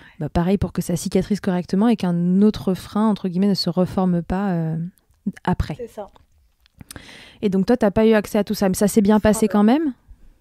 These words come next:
Speaker 2: Oui, ça s'est très bien passé. Donc on, nous, on allait, je peux citer des noms. <laughs> On allait voir
Speaker 1: Je
Speaker 2: le docteur
Speaker 1: crois, oui.
Speaker 2: Rousselet. J'ai, j'ai le droit.
Speaker 1: D'accord.
Speaker 2: <laughs> On allait voir le docteur Rousselet à Paris, qui est, qui est une perle extraordinaire. Et, euh,
Speaker 1: Mhm.
Speaker 2: ça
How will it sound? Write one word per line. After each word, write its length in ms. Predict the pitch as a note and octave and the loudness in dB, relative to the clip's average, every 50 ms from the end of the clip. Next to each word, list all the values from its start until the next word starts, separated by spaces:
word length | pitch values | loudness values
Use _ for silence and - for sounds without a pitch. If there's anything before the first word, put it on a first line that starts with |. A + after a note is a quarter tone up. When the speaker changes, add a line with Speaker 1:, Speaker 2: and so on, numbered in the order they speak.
| _ _ _ _ _ _ _ _ _ _ _ _ - - - - - - - - | _ _ _ _ _ _ _ _ _ _ _ _ -20 -20 -20 -20 -20 -20 -14 -6
Speaker 2:
Oui, 160 | A3+ B3 D#4 | -4 -4 -2
ça 140 | - F#4 D#4 | 0 -2 -4
s'est 120 | - A3+ G#3 | -4 -4 -8
très 160 | - B3 A#3+ | -4 -4 -4
bien 160 | A3+ B3 B3 | -2 -4 -4
passé. 400 | A#3 A3+ A3 - - B3+ C#4 D4+ | -4 -4 -4 -4 -4 -4 -4 -2
Donc 200 | C#4 B3 A3+ - | -4 -8 -12 -10
on, 40 | G#3+ | -10
nous, 160 | G#3 G#3+ A3+ | -10 -8 -8
on 140 | B3 A#3+ A3+ | -8 -6 -6
allait, 240 | A3 G#3 G#3+ G3+ - | -6 -6 -8 -10 -10
je 140 | - - A3+ | -8 -10 -10
peux 220 | G#3+ - A#3+ B3 B3 | -8 -2 -2 -2 -2
citer 300 | - - B3 - A#3+ A#3 | -2 -12 -10 -8 -8 -6
des 120 | A3 A3+ | -4 -4
noms. 180 | A3 A3 B3 G#4 _ _ _ _ _ | -6 -6 -10 -12 _ _ _ _ _
<laughs> 100 | - - - - - - E4 - - G4 - - G#4 - - _ - C#5 E5+ F5 E5+ D5 A#4+ - | 2 2 2 2 0 -8 -8 -4 -4 -6 -2 0 -2 -2 -2 _ -8 -6 -4 -4 -4 -4 -6 -4
On 100 | C4+ C4+ | 0 4
allait 160 | C4 B3+ B3 | 6 6 6
voir 160 | A#3+ A#3+ B3 B3+ | 4 2 2 2
Speaker 1:
Je 60 | G#3 | 2
Speaker 2:
le 40 | B3 | 0
docteur 240 | - - C#4+ C#4+ | 0 0 -2 0
Speaker 1:
crois, 120 | F#3 C4+ D4 | 0 2 2
oui. 100 | G#3+ G#3+ | 2 2
Speaker 2:
Rousselet. 220 | D4 B3+ D4 G#4 _ _ _ _ _ _ - | 2 0 -4 -6 _ _ _ _ _ _ -16
J'ai, 200 | A#3+ A#3 - - | -12 -12 -12 -12
j'ai 120 | B3 A#3+ A#3 | -12 -12 -10
le 60 | A#3 | -8
droit. 180 | A3+ - - C#4+ A3+ | -4 -2 -2 -2 -2
Speaker 1:
D'accord. 440 | F#3+ F3+ D#4+ - - F#3 F3 G3 C4+ A#4 G4+ | -4 -6 -6 -6 -6 -6 -6 -6 -6 -8 -10
Speaker 2:
<laughs> 140 | F4 - | -14 -10
On 60 | D4+ C4 | -6 -2
allait 200 | C4 B3 B3 B3+ | -2 0 0 2
voir 140 | B3 B3 B3 | 2 2 4
le 40 | B3 | 4
docteur 360 | A#3 B3 B3 - B3 B3+ B3+ | 0 -2 0 2 2 2 2
Rousselet 300 | A3+ B3 B3 - - C4 | 0 -4 -4 4 6 6
à 100 | B3 A#3+ | 6 6
Paris, 320 | - - A3 G#3+ A3+ B3+ C4 | 8 8 6 6 6 2 -4
qui 200 | - - - G#3 | -12 -14 -10 -8
est, 100 | G3 F#3+ F#3+ | -8 -8 -10
qui 200 | _ - - G#3 | _ -18 -16 -14
est 20 | |
une 200 | G#3+ A3 G3+ G#3 G3+ _ - | -14 -12 -12 -14 -12 _ 0
perle 460 | C4+ C4 C4 C4 B3 A3 G#3 G3 - - | 0 0 2 0 -2 -4 -4 -6 -6 -8
extraordinaire. 800 | A#3 A#3 - - - A#3+ A3 A3 G#3+ G#3 G#3+ G#3+ G#3+ C4 D4+ - _ - - - - - - - _ _ - G3 | -14 -16 -16 -10 -8 -8 -8 -8 -10 -12 -6 -4 -4 -4 -4 -8 _ -20 -20 -20 -20 -20 -20 -20 _ _ -12 -8
Et, 160 | A3 G#3+ G#3 | -4 -2 2
euh, 340 | G3+ G3 G3+ F#3+ F#3+ F#3 F#3 F#3+ | 2 4 4 4 2 2 2 2
Speaker 1:
Mhm. 20 | G#3 C4 | 2 0
Speaker 2:
ça 80 | - | -4